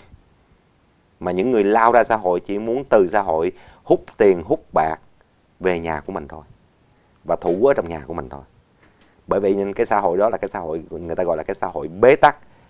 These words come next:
một cái xã hội quái thai, một cái xã hội vô luật pháp. Còn ở những cái xã hội văn minh bên ngoài các bạn thấy không? Người ta lao ra xã hội, người ta đóng góp.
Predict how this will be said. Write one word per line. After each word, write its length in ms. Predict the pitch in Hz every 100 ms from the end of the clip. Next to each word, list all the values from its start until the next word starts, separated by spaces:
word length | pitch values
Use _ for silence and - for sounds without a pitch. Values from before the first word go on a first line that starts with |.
| _
một 100 | 80 -
cái 80 |
xã 100 | -
hội 140 | 87 87 87
quái 180 | 107 139
thai, 320 | 117 104 90 - _ _ _
một 80 | 85
cái 120 | -
xã 120 | - 98
hội 200 | 85 82
vô 240 | 85 110
luật 140 | 87
pháp. 240 | - 98 92 _ _ _ _ _ _ _ _ _ _ _ -
Còn 180 | 98 85
ở 100 | 113
những 140 | 113
cái 100 | 127
xã 100 | 113
hội 140 | 85
văn 180 | 85 104
minh 120 | 101
bên 140 | 98 95
ngoài 180 | 82 76
các 120 | 90
bạn 140 | 76
thấy 120 | 95
không? 140 | 101 80 _ _ _ _ _ -
Người 100 | 92
ta 160 | 104 98
lao 240 | 104 101
ra 100 | 98
xã 120 | 98
hội, 200 | 95 80
người 100 | 85
ta 60 | 80
đóng 160 | 87
góp. 160 | 101 101